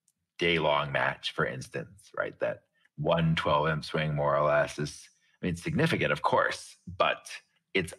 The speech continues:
unlikely to be, um, it's much more likely to be match deciding if the player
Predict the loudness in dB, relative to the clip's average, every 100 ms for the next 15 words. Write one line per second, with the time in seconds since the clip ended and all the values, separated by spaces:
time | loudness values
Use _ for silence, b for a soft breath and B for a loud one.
0 | 2 4 4 4 4 4 2 2 0 0
1 | 0 -2 -8 _ -2 0 0 0 -2 0
2 | -2 -6 -4 -2 0 0 -2 -6 -14 _
3 | _ -8 0 2 4 4 6 6 6 4
4 | 2 2 2 2 2 0 0 0 0 0
5 | -2 -4 -8 -2 0 2 2 0 -4 -8
6 | _ _ _ _ _ _ -2 0 -2 -12
7 | -20 -20 _ _ _ -4 -4 2 4 6
8 | 4 2 0